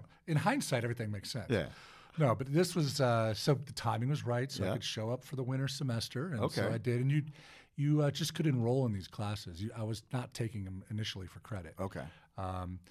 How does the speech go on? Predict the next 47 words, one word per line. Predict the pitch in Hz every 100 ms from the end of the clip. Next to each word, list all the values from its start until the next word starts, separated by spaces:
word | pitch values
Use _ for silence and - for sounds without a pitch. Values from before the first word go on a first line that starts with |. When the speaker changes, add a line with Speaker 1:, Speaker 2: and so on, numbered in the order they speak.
| - - _ -
Speaker 1:
but | 117
I | 110
could | 104
sit | - 110
in | 107 90 85 90
Speaker 2:
Yeah. | 98 95 92
Speaker 1:
and | 90 90
see | - -
what | 101
it's | 92
all | 101
about | 85 135 123
'cause | -
I | 110
didn't | 117
know |
anything | 120 156 165
about, | 151 175
uh, | 123 -
economic | 120 110 98 95
development | 98 92 87 87
Speaker 2:
Mm-hmm. | 101
Speaker 1:
policy. | 98 95 82 - _ _ _ _
Um, | 98 98 95 92 92 98 139 -
and, | 95 92 90 87
uh, | 95 87 92
yeah, | 110 98 80
so | - 117
as | 117 139
I | 151
was | 135
doing | - 165 190 120
that, | 101 101 - - - _
realizing | 110 120 143 131 117 110
that | 107
I | 104
didn't | 104
wanna | 104
be | 101
an | 98
academic, | 92 98 113 117 95 90 - _ _ _ _ _ -
I, | 95 95 95
uh, | 92 90 90 87 87 90 - _ _ -
was | 117 95
reading, | 101 95
you | 104
know, | 92